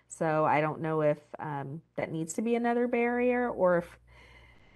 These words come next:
that can be something that people add on in number eight, but I feel like that's really important, um,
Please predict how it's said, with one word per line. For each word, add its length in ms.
that 200
can 180
be 200
something 400
that 160
people 340
add 300
on 380
in 280
number 340
eight, 300
but 120
I 100
feel 260
like 220
that's 320
really 300
important, 640
um, 560